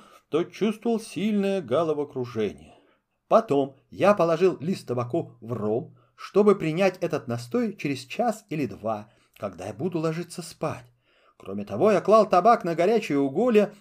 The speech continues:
и дым его втягивал в себя и ртом, и носом. Наконец, ложась спать, я выпил ром, в котором был настоен табак. Настой этот был так крепок,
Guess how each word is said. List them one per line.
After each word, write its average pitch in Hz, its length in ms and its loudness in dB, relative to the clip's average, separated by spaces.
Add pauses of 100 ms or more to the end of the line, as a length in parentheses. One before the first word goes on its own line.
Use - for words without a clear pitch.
(100)
и 156 100 -4
дым 185 260 0
его 185 200 4
втягивал 185 500 0
в - 60 -12
себя 208 280 -2
и - 140 -2
ртом, 208 440 -2 (120)
и 226 120 -6
носом. 123 500 -6 (580)
Наконец, 120 500 -8
ложась 156 340 -6
спать, 226 420 2 (340)
я 285 220 -2 (200)
выпил 143 600 2
ром, 131 320 2 (140)
в - 60 -20
котором 110 400 -4
был 104 160 -6
настоен 160 600 -6 (120)
табак. 101 500 -10 (420)
Настой 151 460 -2
этот 185 280 -2 (200)
был 165 220 2
так - 340 0
крепок, 196 460 0